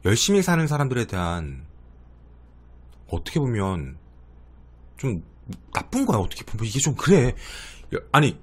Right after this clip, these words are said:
가정환경 안 좋아도 열심히 살고 잘 사는 사람들 있잖아. 최선을 다해 살고 있고. 누가 살인 저질러? 뭔 놈의 이유를 그렇게 다, 다 붙이는 거야? 그럼 나도 없겠다.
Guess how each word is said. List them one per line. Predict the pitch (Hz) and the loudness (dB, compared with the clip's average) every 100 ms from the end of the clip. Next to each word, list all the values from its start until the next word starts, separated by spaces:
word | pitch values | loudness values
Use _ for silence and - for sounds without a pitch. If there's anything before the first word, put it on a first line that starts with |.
| - | -14
가정환경 | - 143 196 202 185 151 - | 0 4 6 8 6 6 2
안 | 98 127 | 0 4
좋아도 | 175 156 | 4 2
열심히 | 78 78 - 180 175 | -2 -2 0 2 2
살고 | 156 143 - 98 98 | 2 -2 -4 -8 -8
잘 | - 104 | -6 -2
사는 | 170 208 | 0 0
사람들 | 196 123 | 0 -2
있잖아. | 80 - 262 180 80 78 76 | -6 -6 -4 -2 -2 -4 -6
최선을 | - 151 160 151 | -8 -4 -2 0
다해 | 87 92 | -2 -4
살고 | 117 123 | -4 -6
있고. | 95 - | -8 -8
누가 | 85 160 | -4 -2
살인 | 156 165 156 | 0 0 0
저질러? | 113 90 78 78 71 71 - - - - - - - | 0 -2 -4 -4 -8 -12 -20 -20 -20 -20 -20 -20 -6
뭔 | - 170 262 | 2 2 2
놈의 | 269 185 | 2 2
이유를 | 98 185 226 190 | 2 0 0 -2
그렇게 | - - - | -4 -10 -4
다, | 139 143 | -4 -4
다 | - - | -8 -4
붙이는 | 165 - 160 | -2 0 0
거야? | 90 73 - - - | -2 -4 -10 -18 -6
그럼 | 240 214 | -2 0
나도 | - - | 2 4
없겠다. | 196 - 98 67 | 4 4 -2 -4